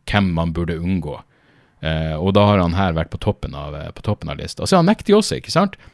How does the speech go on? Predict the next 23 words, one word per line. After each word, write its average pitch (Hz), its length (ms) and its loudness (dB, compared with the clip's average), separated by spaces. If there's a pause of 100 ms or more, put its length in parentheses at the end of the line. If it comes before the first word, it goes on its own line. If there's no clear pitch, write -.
(120)
Populær, 131 560 4 (240)
plutselig 107 220 -2
er - 20 0
han 82 140 -2
en 80 80 -8
Hollywood-stjerne. 147 960 0 (240)
Det - 160 -4
er 151 240 4
den 90 240 2
maktgreia 139 1120 2
her. 87 160 0
Og 123 80 6
han 139 80 10
har 127 80 8
jo 101 80 4
selvfølgelig 90 400 -2
trua 139 480 6
damen 73 400 -4
med 76 140 -10
at - 100 -12
hvis 113 220 2
du 85 100 -4
går 87 140 0